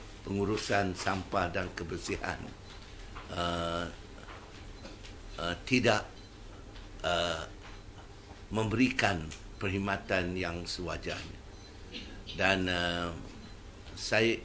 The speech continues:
ingin nyatakan kita telah mengambil alih kerja-kerja dari Alam Pura sejak bulan Ogos dulu. Dan sekarang kita rasa, saya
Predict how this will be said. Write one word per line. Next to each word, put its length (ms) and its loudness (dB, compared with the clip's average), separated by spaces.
ingin 340 6
nyatakan 560 0
kita 560 4
telah 180 6
mengambil 560 6
alih 300 8
kerja-kerja 960 4
dari 560 2
Alam 320 4
Pura 400 4
sejak 400 2
bulan 320 4
Ogos 480 2
dulu. 240 -4
Dan 400 4
sekarang 640 4
kita 240 0
rasa, 800 4
saya 400 4